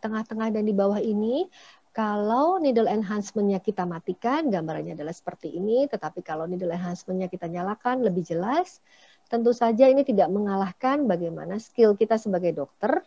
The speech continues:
dan, eh, training kita. Ini hanya sebagai alat bantu. Ya. Dan ini adalah, eh, three D-nya dari ultrasound. Eh, pentingnya apa pada waktu kita melakukan,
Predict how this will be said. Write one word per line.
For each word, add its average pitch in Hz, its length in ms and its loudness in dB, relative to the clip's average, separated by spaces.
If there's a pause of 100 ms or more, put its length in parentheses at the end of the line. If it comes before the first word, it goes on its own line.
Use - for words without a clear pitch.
dan, 165 220 -16 (340)
eh, 143 400 -8
training 202 400 4
kita. 180 460 -6 (580)
Ini 220 160 0
hanya 185 240 0
sebagai 175 320 0
alat 180 240 0
bantu. 156 560 -12 (1300)
Ya. - 160 -20 (400)
Dan 226 400 0
ini 247 240 2
adalah, 262 640 2 (160)
eh, 254 560 -2 (400)
three 285 280 8
D-nya 269 520 4
dari 220 680 2
ultrasound. 220 960 -4 (120)
Eh, 196 200 -8
pentingnya 285 480 0
apa 339 200 4
pada 233 200 2
waktu 214 240 -2
kita 202 240 -2
melakukan, 175 560 -4